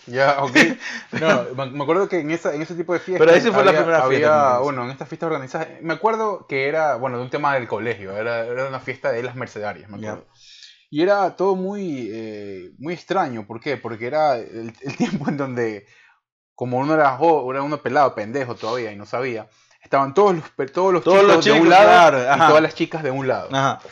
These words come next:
Speaker 1: Entonces era, era, era hasta que alguien encuentre el valor, ¿no? Para decir, "Bueno, le voy a sacar a bailar a alguien <laughs> allá". Y todo el mundo se queda viendo así como que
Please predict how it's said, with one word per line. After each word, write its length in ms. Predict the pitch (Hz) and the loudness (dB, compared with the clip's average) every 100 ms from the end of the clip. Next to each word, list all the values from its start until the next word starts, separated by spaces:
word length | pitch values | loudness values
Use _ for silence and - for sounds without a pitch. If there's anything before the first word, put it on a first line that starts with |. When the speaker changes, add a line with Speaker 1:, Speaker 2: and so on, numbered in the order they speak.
| - _ - | -20 _ -14
Speaker 1:
Entonces 280 | 147 220 | -10 -8
era, 220 | 208 214 196 | -8 -6 -6
era, 220 | 175 190 | -2 -2
era 600 | 165 180 175 156 131 110 104 107 - - | 0 -2 0 -2 -2 -6 -10 -20 -16 -14
hasta 240 | - 131 | -8 -8
que 80 | 135 | -2
alguien 240 | 135 165 147 | -2 -2 -6
encuentre 300 | 139 139 156 | -8 -6 -4
el 60 | |
valor, 380 | 143 120 139 156 | 0 0 0 -2
¿no? 200 | 107 127 | -4 -8
Para 160 | 127 107 | -6 -8
decir, 420 | 98 95 127 113 _ _ _ | -8 -10 -10 -12 _ _ _
"Bueno, 300 | - 117 113 | -8 -8 -6
le 80 | 104 | -8
voy 340 | 101 117 127 | -6 -4 -4
a 60 | 156 | -4
sacar 240 | 135 127 | -6 -4
a 40 | 120 | -4
bailar 280 | 110 110 110 | -4 -6 -6
a 140 | 110 | -4
alguien 180 | 123 107 | -4 -8
<laughs> 880 | - - - - _ - 254 - - | -12 -20 -20 -20 _ -12 -8 -6 -2
allá". 440 | 113 120 139 143 - - - | -2 0 -2 -2 -10 -20 -18
Y 80 | 131 | -4
todo 100 | 143 | -2
el 60 | 190 | -2
mundo 140 | 208 | -4
se 100 | 175 | -2
queda 180 | 160 165 | 0 0
viendo 260 | 180 170 | -2 -6
así 140 | 147 151 | -10 -12
como 240 | 160 147 | -14 -12
que 540 | 120 113 104 98 95 | -10 -10 -10 -12 -16